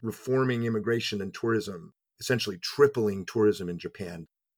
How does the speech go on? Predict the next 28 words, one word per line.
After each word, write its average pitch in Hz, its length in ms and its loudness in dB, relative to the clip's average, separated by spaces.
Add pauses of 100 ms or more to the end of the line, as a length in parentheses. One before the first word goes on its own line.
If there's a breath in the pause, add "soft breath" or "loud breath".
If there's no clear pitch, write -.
(280)
Even 277 280 0
Womenomics, 156 600 2
I'd 160 120 -2
give 143 180 0
it 123 80 2
a 113 220 -2 (160)
glass 113 320 -2
half 110 180 -4
full, 110 560 -2 (240)
more 107 160 -2
positive 104 720 -2 (120)
rating. 110 300 2
He, 170 300 -2 (180)
through 175 480 2
a 123 80 -6
variety 131 320 4
of 104 100 4
reforms, 107 760 -4 (160)
it, 135 160 -6
it 127 120 -12
brought 135 340 0 (100)
the 120 120 -4
number 123 220 0
of 101 80 -4
women 117 200 0
into 104 140 -4
the 101 80 -6
workforce 98 720 -2